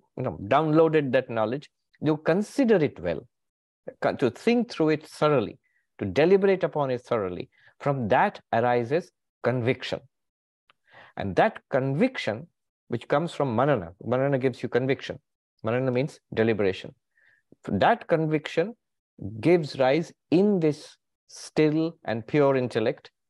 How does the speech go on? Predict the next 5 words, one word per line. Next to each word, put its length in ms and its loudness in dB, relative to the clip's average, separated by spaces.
um, 260 -8
the 100 -6
clarity, 680 0
the, 320 -2
the 140 2